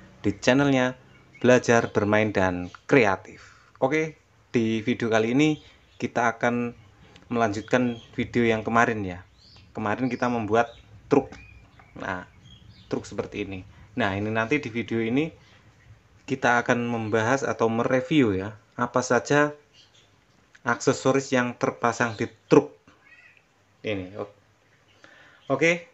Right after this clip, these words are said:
saya ingatkan kembali, bagi kalian yang belum subscribe, silahkan subscribe terlebih dahulu dengan cara klik tombol subscribe,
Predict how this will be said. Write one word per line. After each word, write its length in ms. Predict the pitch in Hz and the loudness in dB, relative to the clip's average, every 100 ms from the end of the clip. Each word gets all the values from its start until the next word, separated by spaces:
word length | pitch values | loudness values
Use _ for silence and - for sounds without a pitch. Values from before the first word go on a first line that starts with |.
| _ | _
saya 420 | - 120 123 117 | -4 -2 0 -2
ingatkan 320 | 123 120 123 | -4 -6 -8
kembali, 400 | 123 120 120 156 | -4 -2 -2 -6
bagi 560 | 143 110 107 117 110 110 | -4 -4 -4 -4 -4 -4
kalian 400 | 117 113 147 151 | -2 -2 0 -2
yang 140 | 131 | -4
belum 240 | 120 117 113 | -6 -8 -6
subscribe, 560 | 110 135 - - 104 - | -2 -4 -4 -2 -2 -4
silahkan 480 | - 131 120 131 127 | -10 -8 -6 -6 -6
subscribe 480 | 127 117 - 123 120 | -6 -8 -4 -6 -4
terlebih 320 | 110 110 110 | -6 -6 -4
dahulu 320 | 110 98 92 87 - | -4 -4 -6 -14 -10
dengan 160 | 101 | -6
cara 400 | 95 101 131 147 - - _ _ _ _ _ _ _ _ _ | -4 -2 -4 -6 -12 -20 _ _ _ _ _ _ _ _ _
klik 240 | 180 - _ _ - | -6 -6 _ _ -4
tombol 240 | 117 113 | -2 -2
subscribe, 480 | 107 98 - 120 | -2 -6 0 0